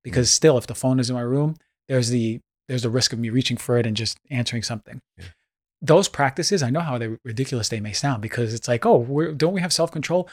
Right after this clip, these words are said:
Speaker 1: We kinda don't at this point, right? So we have to submit to the fact that maybe if we don't have self-control, we may have to go back to just these practices of creating boundaries and really following them. For me, what works best, if the phone's not in the room, it's in my car, I leave it,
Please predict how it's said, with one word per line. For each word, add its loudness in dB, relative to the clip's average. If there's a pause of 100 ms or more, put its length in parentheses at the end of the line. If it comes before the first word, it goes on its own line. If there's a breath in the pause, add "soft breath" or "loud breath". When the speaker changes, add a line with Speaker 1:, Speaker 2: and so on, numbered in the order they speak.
(160 loud breath)
Speaker 1:
We -12
kinda -2
don't 2
at -8
this -8
point, -18
right? -2 (320)
So 4
we 6
have 0
to -4
submit 0
to -10
the -8
fact -10
that -14
maybe 2 (240 soft breath)
if -20
we 0
don't 0
have -4
self-control, -6
we -4
may -4
have -6
to -18
go -6
back -8
to -12
just -4
these -10
practices -4
of -8
creating -2
boundaries 0 (380)
and 0
really 6
following -4
them. -10
For -2
me, 8
what -2
works 2
best, 0
if -10
the -18
phone's -8
not -8
in -8
the -4
room, 0
it's -8
in -14
my -16
car, 4
I -2
leave 0
it, 0